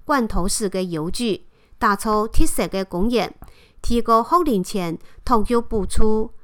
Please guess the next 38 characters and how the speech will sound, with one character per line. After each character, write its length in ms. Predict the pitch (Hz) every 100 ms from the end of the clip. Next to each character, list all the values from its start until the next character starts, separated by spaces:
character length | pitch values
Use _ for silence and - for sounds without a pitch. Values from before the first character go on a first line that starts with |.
| _
和 220 | - 196
推 200 | 190 175
动 380 | 170 - 214 220
托 260 | 233 220 196
育 100 | 220 220
的 180 | 214 214
社 240 | - 311
区 240 | 311 - -
化， 300 | 214 214 - _ _ _ _ _ - - -
对 260 | 220 214
增 400 | 214 240 220 220
加 300 | 220 208 226
起 580 | 262 - 254 208 180 180 - _ _
关 240 | - 202 202
东 240 | 202 202
地 200 | - -
区 220 | - 180
的 340 | 165 190 190 196
教 260 | - 208
师， 140 | 175 220 202 208 - - -
还 180 | 190 -
要 140 | 226
落 180 | 226 269
实 320 | - 269 262 - - -
基 180 | 220 196
础 240 | - 247
设 240 | 247 -
施 280 | 277 294 277 - _ _ _ -
调 260 | - 190 170
查 380 | - 180 - -
来 120 | 190
推 240 | 180 - -
动 320 | 208 208 214 - - -
受 340 | - 302 311
训 260 | - 311 285
来 140 | 190
入 240 | 156 185 220
学， 300 | 233 208